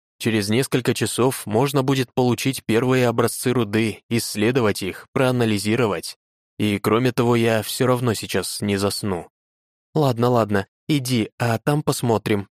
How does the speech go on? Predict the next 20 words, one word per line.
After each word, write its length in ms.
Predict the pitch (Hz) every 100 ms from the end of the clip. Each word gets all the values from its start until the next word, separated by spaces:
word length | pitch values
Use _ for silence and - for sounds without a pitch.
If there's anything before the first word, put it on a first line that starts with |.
| _
Ты 100 | 151
обещал 560 | 135 127 - - 156 160
и 60 |
должен 480 | 120 117 143 147 151
исполнить 460 | 143 - 117 131 127
своё 260 | 131 127
собственное 680 | 117 110 - - 120 120 120
распоряжение». 840 | 117 - 120 120 117 107 101 90 - _ _ _ _ _ -
После 300 | 107 - 107
короткого 460 | 107 101 - 101 95
спора 580 | - - 127 131 123 -
Мареев 420 | 110 107 156 151
всё 300 | - - 120
же 100 | 120
подчинился. 840 | - 104 - 104 98 90 - 87 - _ _ _ _ _ _ -
Он 220 | 104 135
лежал 360 | 135 120 127 127
в 60 |
своём 360 | - 113 113 107
гамаке, 560 | 104 101 - 117 120